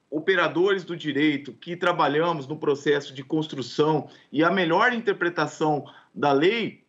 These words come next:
é, estamos diante de, de situações. Até o momento, a lei vale nesse aspecto, aqui não vale. Nós estamos sujeitos a posicionamentos judiciais isolados, que vêm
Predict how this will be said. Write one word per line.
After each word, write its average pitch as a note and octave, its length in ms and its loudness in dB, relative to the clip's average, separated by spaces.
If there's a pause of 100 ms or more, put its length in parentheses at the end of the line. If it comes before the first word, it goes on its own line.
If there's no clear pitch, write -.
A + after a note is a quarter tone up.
(600)
é, D#3 300 2
estamos G#3+ 460 -2
diante G3 460 -2
de, G3+ 220 -2
de F#3 160 -10
situações. F3+ 840 0 (440)
Até G3+ 480 0
o A#3 80 -2
momento, F3+ 480 -2
a D#3+ 80 0
lei G3+ 200 2
vale D#3+ 640 0
nesse F#3 320 -2
aspecto, F#3 680 -2 (240)
aqui F3 540 -2
não G3 240 0
vale. F3 500 2 (300)
Nós A3+ 240 0
estamos A#3+ 300 -2
sujeitos F3+ 640 0 (260)
a F3 300 2
posicionamentos G3+ 840 0
judiciais E3+ 760 0 (180)
isolados, F#3+ 960 0 (280)
que A3 140 -10
vêm G3 500 -4